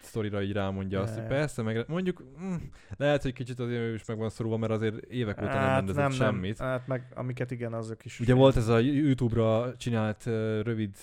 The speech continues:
Speaker 1: filmsorozata, ö,
Speaker 2: Ez nincs meg.
Speaker 1: ilyen C G I shortokat csináltak.
Speaker 2: Hm.
Speaker 1: Oat, Oat Films, vagy Oat,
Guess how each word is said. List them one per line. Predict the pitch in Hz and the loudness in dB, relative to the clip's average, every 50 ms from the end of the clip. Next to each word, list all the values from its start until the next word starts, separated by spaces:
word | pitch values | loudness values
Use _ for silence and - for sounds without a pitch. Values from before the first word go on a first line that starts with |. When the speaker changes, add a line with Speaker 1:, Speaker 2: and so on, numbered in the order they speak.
| - - - 113 - | -18 -16 -16 -14 -8
Speaker 1:
filmsorozata, | - 117 110 107 98 - 120 113 113 107 110 110 - 117 117 117 120 120 123 - - - - - - - - - - - - - - - - | -4 -4 -4 -4 -4 -6 -4 -4 -2 -2 -4 -4 -4 -4 -2 -2 -2 -2 -4 -6 -10 -16 -18 -20 -20 -20 -20 -20 -20 -20 -20 -20 -20 -18 -12
ö, | - 110 107 104 104 101 101 101 101 101 104 104 - - | -8 -6 -4 -4 -2 -2 -2 -2 -4 -4 -6 -10 -14 -16
Speaker 2:
Ez | - | -14
nincs | 139 131 139 - | -14 -14 -12 -12
meg. | - 120 120 123 - _ _ _ _ _ _ _ | -12 -12 -12 -14 -18 _ _ _ _ _ _ _
Speaker 1:
ilyen | - 135 143 135 | -2 -2 0 -2
C | - - | -2 -4
G | 160 151 131 117 120 117 110 107 104 | -4 -4 -2 -2 -2 0 0 0 -2
I | 104 | -4
shortokat | - - - 110 104 104 - - 104 - - - - 147 - _ _ _ - - 98 95 - | -4 -2 0 0 0 -2 -4 -8 -10 -12 -14 -20 -20 -20 -20 _ _ _ -12 -10 -10 -10 -10
csináltak. | - - 117 110 98 95 95 - - 95 101 - - _ _ _ _ _ _ - 120 | -10 -8 -8 -6 -4 -6 -6 -6 -8 -10 -10 -12 -16 _ _ _ _ _ _ -12 -10
Speaker 2:
Hm. | 113 110 | -10 -8
Speaker 1:
Oat, | 110 120 127 127 123 123 - - - | -6 -4 -2 -2 -4 -4 -10 -12 -8
Oat | - 120 123 123 123 - | -6 -4 -4 -4 -6 -8
Films, | - 135 131 113 98 95 - - | -6 -4 -4 -4 -4 -6 -6 -8
vagy | - 98 101 | -8 -8 -6
Oat, | 107 117 123 - - - - | -6 -6 -6 -8 -12 -18 -20